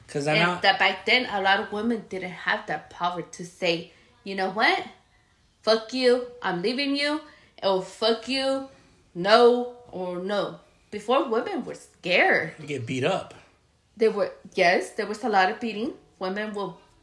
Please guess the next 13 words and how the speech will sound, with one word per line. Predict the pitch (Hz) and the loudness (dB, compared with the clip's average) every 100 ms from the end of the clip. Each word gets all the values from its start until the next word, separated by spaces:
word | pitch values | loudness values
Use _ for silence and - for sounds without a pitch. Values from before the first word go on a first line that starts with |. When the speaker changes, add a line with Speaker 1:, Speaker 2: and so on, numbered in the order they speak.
| _ _ - | _ _ -10
Speaker 2:
you | 214 | -6
know, | 180 170 403 - _ _ _ _ _ _ _ _ _ - | -2 -2 -4 -10 _ _ _ _ _ _ _ _ _ 2
or | 254 311 202 - - - - - _ | 6 6 6 2 -12 -20 -20 -20 _
women | 190 214 196 214 220 202 | -2 -2 -2 -4 -4 -4
would | 185 185 | -6 -4
just, | 208 190 185 180 - - - - - | 2 4 4 -4 -18 -20 -20 -20 -12
they | 165 | -10
were | 185 | -10
just | 190 208 208 - | -8 -8 -8 -4
scared | 202 196 | -4 -4
to | 247 | -10
be | 226 269 | -6 -4
alone. | 320 427 214 | 0 -2 -2